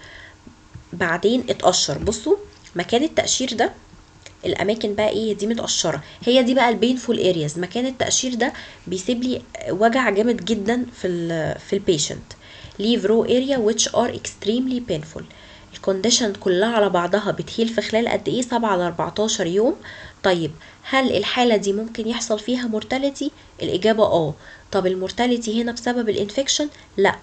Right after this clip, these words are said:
امال بسبب ايه؟ بسبب ان السندروم دي بيبقى مصاحب معاها impairment في التمبريتشر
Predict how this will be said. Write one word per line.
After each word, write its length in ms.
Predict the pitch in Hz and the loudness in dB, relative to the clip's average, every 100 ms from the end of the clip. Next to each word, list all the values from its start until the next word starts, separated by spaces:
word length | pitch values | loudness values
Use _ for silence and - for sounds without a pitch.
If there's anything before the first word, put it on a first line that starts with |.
| - | -8
امال 280 | 175 180 196 | -4 0 0
بسبب 460 | 190 202 208 202 | 0 0 2 2
ايه؟ 160 | - 208 208 - - - - | 2 -2 -2 -12 -20 -20 -10
بسبب 440 | 185 - 214 165 147 - - - - | -6 0 2 2 -2 -12 -20 -20 -8
ان 180 | 170 165 | -4 -2
السندروم 880 | 165 165 165 - 180 185 196 247 240 | -2 -2 -4 0 0 2 2 2 2
دي 180 | 233 - - - | -2 -8 -14 -2
بيبقى 280 | 196 196 185 | 0 0 -2
مصاحب 540 | 190 - 226 226 190 | -4 -2 -2 0 -2
معاها 520 | 185 175 170 170 170 - - - | -2 -2 -2 -4 -8 -12 -18 -6
impairment 720 | 185 180 185 240 214 170 151 | -4 2 4 6 4 0 -4
في 80 | 156 | -10
التمبريتشر 800 | - - 175 - 226 - 165 | -4 -2 0 0 0 2 0